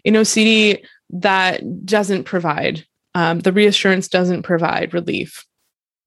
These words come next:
And I'll need to ask again and again and again, because that, that cycle where reassurance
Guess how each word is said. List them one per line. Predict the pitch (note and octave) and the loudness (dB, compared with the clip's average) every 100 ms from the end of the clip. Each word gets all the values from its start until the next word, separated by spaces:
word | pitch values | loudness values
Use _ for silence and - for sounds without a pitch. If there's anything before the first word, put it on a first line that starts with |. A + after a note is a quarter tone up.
| _ _ | _ _
And | G#3+ F#3 | 2 4
I'll | |
need | F#3+ F#3+ | 4 0
to | - | 0
ask | F3+ G3 - | 0 0 0
again | F3+ E3 E3 E3 E3 | 0 2 2 0 -2
and | F3 | -4
again | D#3+ D3 C#3 D#3+ - | -2 -2 -2 -4 -4
and | D#3+ | -4
again, | E3 D#3 D#3 D#3+ - - - | -4 -4 -4 -6 -10 -16 -12
because | - - E3 | -2 0 2
that, | F3 F3 E3+ - - - _ | 0 0 -2 -8 -20 -20 _
that | F#3 F3+ - | -2 -2 -4
cycle | - A#3+ A#3 G3 | -4 -2 0 0
where | F#3 F3+ F3+ F3+ F3 - - | 2 2 4 2 0 -8 -14
reassurance | F#3+ G#3 G3+ F#3+ G3 F#3 F3+ F3+ D#3 - | -4 0 0 0 -2 0 0 -4 -8 -14